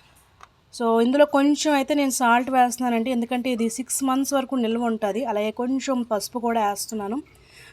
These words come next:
సిక్స్ మంత్స్ వరకు నిల్వ ఉండడానికి ఇవి సాల్ట్, పసుపు వేస్తారనమాట. ఇందులో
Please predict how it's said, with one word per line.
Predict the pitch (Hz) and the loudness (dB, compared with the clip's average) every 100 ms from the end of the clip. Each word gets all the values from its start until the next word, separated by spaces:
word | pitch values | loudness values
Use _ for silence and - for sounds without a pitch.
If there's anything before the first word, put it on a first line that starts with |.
| - | -6
సిక్స్ | 277 254 - | -4 -2 0
మంత్స్ | 262 254 269 269 | 2 2 0 -2
వరకు | 262 262 | -2 0
నిల్వ | 262 226 233 | -2 0 0
ఉండడానికి | 233 220 226 220 214 330 - | 0 0 0 0 -4 -6 -6
ఇవి | 240 233 226 226 214 | -4 -2 0 -2 -2
సాల్ట్, | 247 208 214 226 262 254 | 0 2 2 0 -4 -4
పసుపు | 202 - 240 | -4 -4 -4
వేస్తారనమాట. | 233 208 208 - 208 190 190 185 220 311 _ _ _ - - - | 0 0 -4 -6 -6 -4 -8 -8 -8 -10 _ _ _ -20 -20 -6
ఇందులో | 226 247 262 | -2 2 2